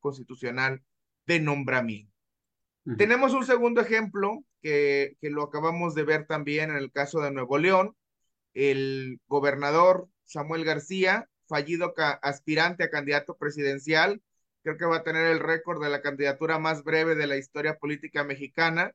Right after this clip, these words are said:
Speaker 2: No se
Speaker 1: pues,
Speaker 2: fía.
Speaker 1: <laughs> acaba de hundir a su estado en una crisis constitucional sin precedentes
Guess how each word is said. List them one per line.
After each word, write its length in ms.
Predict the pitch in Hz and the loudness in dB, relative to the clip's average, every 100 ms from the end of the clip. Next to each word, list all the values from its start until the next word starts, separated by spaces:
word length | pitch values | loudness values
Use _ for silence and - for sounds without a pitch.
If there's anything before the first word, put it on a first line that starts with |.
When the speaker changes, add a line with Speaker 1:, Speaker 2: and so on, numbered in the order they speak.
| _ _ _ _ _ - | _ _ _ _ _ -2
Speaker 2:
No 120 | 165 | 2
se 80 | 175 | 4
Speaker 1:
pues, 280 | - - - | 2 -2 -4
Speaker 2:
fía. 200 | 165 127 - _ _ _ _ _ _ _ - | -2 -2 -8 _ _ _ _ _ _ _ -20
Speaker 1:
<laughs> 480 | - - 165 - - _ - - | -14 -10 -8 -10 -18 _ -12 -2
acaba 460 | 156 156 196 214 | 0 4 6 6
de 100 | 208 | 6
hundir 340 | 196 185 202 208 | 2 0 0 2
a 100 | 190 | 2
su 120 | 190 | -2
estado 500 | 160 - 190 190 185 | -6 0 2 4 2
en 60 | 175 | 0
una 200 | 180 180 | -4 -8
crisis 320 | 175 180 175 | -10 -14 -8
constitucional 600 | 175 165 147 143 156 160 | -8 -8 -12 -6 -2 -2
sin 200 | 185 175 | -4 -8
precedentes 880 | 156 147 156 185 196 185 185 190 | -6 -2 0 0 0 -2 -4 -4